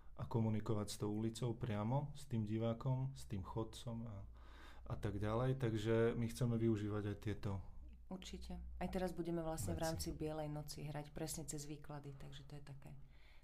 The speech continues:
Speaker 2: Na to sa tešíme, sme zvedaví, ako to bude fungovať.
Speaker 1: Čiže možno práve tým sa budeme odlišovať od tých ostatných divadiel a možno, že aj Košiciam prinesieme taký nový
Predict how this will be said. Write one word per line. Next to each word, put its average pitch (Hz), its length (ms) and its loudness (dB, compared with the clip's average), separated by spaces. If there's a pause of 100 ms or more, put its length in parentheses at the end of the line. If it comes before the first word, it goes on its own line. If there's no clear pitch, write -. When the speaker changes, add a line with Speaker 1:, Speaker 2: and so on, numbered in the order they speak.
Speaker 2:
Na 160 100 -6
to 151 140 -4
sa - 100 -4
tešíme, 156 460 -4
sme 147 220 -2
zvedaví, 147 520 -4
ako 139 160 -8
to 143 120 -6
bude 143 200 -2
fungovať. 143 640 -4
Speaker 1:
Čiže 113 140 4
možno 120 260 8
práve 123 400 6
tým 127 160 6
sa 113 160 4
budeme 107 320 4
odlišovať 107 560 2
od 104 100 0
tých 107 220 0
ostatných 104 480 0
divadiel 107 640 2
a 110 80 -2
možno, 104 320 2
že 107 140 2
aj 104 120 0
Košiciam 117 480 0
prinesieme 107 560 -2
taký 107 320 -4
nový 110 320 0